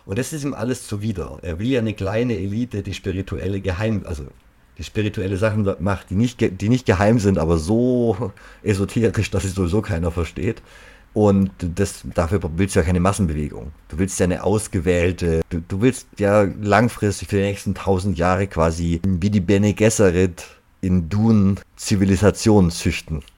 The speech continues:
Du willst den Samen legen für etwas, das langsam wächst. Und ich hab so ein bisschen leider die Vermutung, dass es heutzutage Guénons Ideen hundert Jahre später leider am Sprießen sind.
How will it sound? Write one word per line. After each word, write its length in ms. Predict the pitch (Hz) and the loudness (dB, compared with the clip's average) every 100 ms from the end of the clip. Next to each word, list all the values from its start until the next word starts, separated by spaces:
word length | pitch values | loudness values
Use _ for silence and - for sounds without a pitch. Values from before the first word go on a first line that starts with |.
| _ - | _ -10
Du 120 | 90 | -2
willst 240 | 113 - | -2 0
den 200 | 107 101 | 2 4
Samen 460 | 87 95 113 117 98 | 4 4 4 4 4
legen 680 | 90 92 92 87 90 92 90 | 6 6 4 4 0 -2 -8
für 180 | - 76 | -6 -6
etwas, 260 | 73 85 - | -4 -6 -6
das 140 | 78 | -6
langsam 380 | 85 90 98 87 | -4 -4 -4 -4
wächst. 280 | 87 - - _ _ _ | -4 -8 -20 _ _ _
Und 160 | - 110 | -8 -6
ich 80 | |
hab 100 | 123 | -6
so 80 | - | -4
ein 100 | 120 | -6
bisschen 340 | 98 135 - 123 | -4 -6 -4 -2
leider 240 | 107 110 | 0 -2
die 100 | 107 | -4
Vermutung, 480 | 104 101 113 123 107 | -6 -4 -4 -2 -2
dass 180 | 104 - | -4 -8
es 220 | 101 - - | -12 -16 -6
heutzutage 540 | 113 113 104 110 120 110 | -4 -4 -2 -2 -2 -4
Guénons 520 | 92 101 104 113 101 | -4 -4 -2 -4 -6
Ideen 480 | 92 98 110 117 107 | -8 -6 -4 -4 -4
hundert 240 | 113 107 | -4 -4
Jahre 220 | 98 92 98 | -4 -4 -6
später 380 | - 104 110 | -6 -6 -4
leider 380 | 104 87 107 117 73 50 78 76 | -4 -2 -2 -4 -4 -10 -10 -8
am 120 | 107 107 | -6 -6
Sprießen 500 | - 156 170 - 82 | -6 -6 -6 -4 -6
sind. 380 | 76 65 - | -6 -8 -12